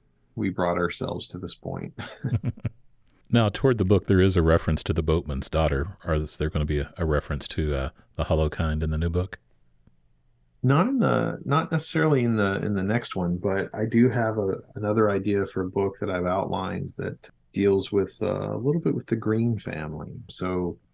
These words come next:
Speaker 1: one of the setups in The Hollow Kind that deals with the Green family is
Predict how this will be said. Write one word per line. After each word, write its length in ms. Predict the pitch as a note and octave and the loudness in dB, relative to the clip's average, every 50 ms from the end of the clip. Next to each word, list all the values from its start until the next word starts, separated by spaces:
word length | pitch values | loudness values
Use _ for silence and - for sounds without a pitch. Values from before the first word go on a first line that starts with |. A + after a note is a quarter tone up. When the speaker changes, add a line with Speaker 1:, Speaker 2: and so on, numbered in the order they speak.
| - - | -16 -8
Speaker 1:
one 240 | F2+ G2 G#2 G2+ | -4 -2 0 0
of 80 | G#2 G2 | 0 0
the 40 | F#2+ | -2
setups 640 | - - - A2 G#2 G2+ G2 F#2 E2 - - - | -4 -2 0 2 2 4 2 2 0 -2 -4 -6
in 140 | G2 F2+ F2 | -6 -4 -4
The 100 | F2 E2+ | -4 -4
Hollow 320 | E2 F#2+ F#2+ F#2+ F#2+ F#2 | -2 -2 -2 0 -2 -2
Kind 400 | E2+ - F2+ F2+ F2 F2+ F2+ F2 | -4 -6 -6 -6 -4 -4 -6 -4
that 140 | E2+ F2 F2 | -4 -6 -4
deals 280 | F#2+ F#2+ F#2+ F#2 F#2 - | -4 -4 -4 -4 -4 -6
with 100 | - - | -10 -12
the 40 | - | -8
Green 320 | G#2+ G2+ F#2+ F#2 F2+ F2 | -6 -6 -4 -4 -4 -4
family 540 | - - F#2 F#2+ G2 F#2+ F#2 F2+ E2+ E2+ F2 | -4 -6 -6 -6 -4 -4 -4 -4 -4 -4 -4
is 340 | F2 F2 E2 - - - | -4 -4 -6 -8 -10 -14